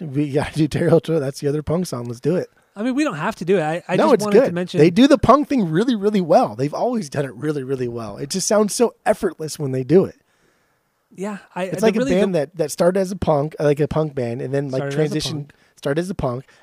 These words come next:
Speaker 1: and then transitioned to this. Like, "Yeah, let's do a punk song," and they just jump back into it like they never lost a step.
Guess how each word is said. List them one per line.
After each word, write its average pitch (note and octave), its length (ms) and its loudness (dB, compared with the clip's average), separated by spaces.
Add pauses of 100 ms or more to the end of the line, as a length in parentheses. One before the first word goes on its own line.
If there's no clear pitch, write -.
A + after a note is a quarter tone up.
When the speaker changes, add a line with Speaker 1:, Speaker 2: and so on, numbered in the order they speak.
Speaker 1:
and E3+ 80 0
then D#3+ 80 0
transitioned E3 540 0
to E3+ 80 -6
this. C#3 360 -4
Like, D3+ 120 -8
"Yeah, G3+ 80 -2
let's A#3 120 -4
do F#3+ 140 2
a D3 40 2
punk B2 260 -6
song," A2 260 -10
and B2+ 100 -6
they C#3+ 60 2
just C3 320 -8
jump D3 220 0
back C#3 260 -6
into C#3 200 -4
it B2+ 40 -4
like A#2+ 140 -8
they B2+ 80 -6
never B2 180 -4
lost A2 300 -8
a - 20 -12
step. G2+ 320 -14